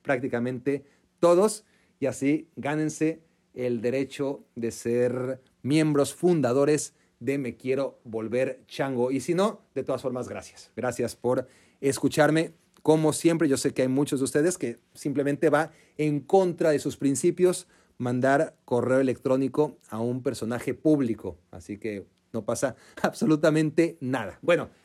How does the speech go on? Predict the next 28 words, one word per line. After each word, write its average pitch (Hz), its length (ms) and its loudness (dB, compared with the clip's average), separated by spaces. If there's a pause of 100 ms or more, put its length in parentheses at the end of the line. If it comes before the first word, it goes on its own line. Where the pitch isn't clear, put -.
(120)
de 175 100 -2
entre 170 140 0
los 170 140 2
miembros 226 320 0
fundadores 208 600 2 (320)
seleccionamos 170 960 0 (100)
o, 131 220 -2
o 131 140 0
ganaron 147 540 4 (240)
el 131 180 0
derecho 156 440 2
a 139 40 2
hacer 147 360 0
pregunta 156 500 0
en 139 100 2
este 160 460 0
episodio 196 600 2
Alejandro 190 520 0
Rodríguez. 143 640 0 (560)
Alejandro 160 360 -2
Rodríguez 156 420 0
es 156 100 -12
uno 160 140 -2
de 165 100 2
ellos 202 340 -2
y 156 100 -6
me 135 120 -2
pregunta, 139 500 0